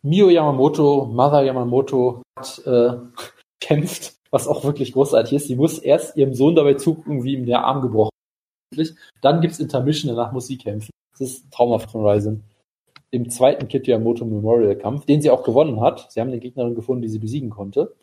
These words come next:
Ähm, ja, Damian Brown hat Darren Cruikshank besiegt. Darren Cruikshank ist einfach weiterhin der beste Typ der Welt.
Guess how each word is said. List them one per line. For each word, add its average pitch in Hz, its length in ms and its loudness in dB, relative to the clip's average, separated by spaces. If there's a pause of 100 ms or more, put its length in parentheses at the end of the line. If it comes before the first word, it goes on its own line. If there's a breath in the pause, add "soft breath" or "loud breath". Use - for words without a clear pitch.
(800)
Ähm, 123 540 0 (440)
ja, 113 140 -2
Damian 143 320 0
Brown 120 420 4
hat 127 160 -6
Darren 131 200 2
Cruikshank 117 440 -6
besiegt. 107 560 -10
Darren 120 160 2
Cruikshank 156 380 -2
ist 120 100 -10
einfach 123 300 -4
weiterhin 117 320 0
der 110 120 2
beste 113 760 0
Typ 135 240 -6
der 104 160 -2
Welt. 117 400 2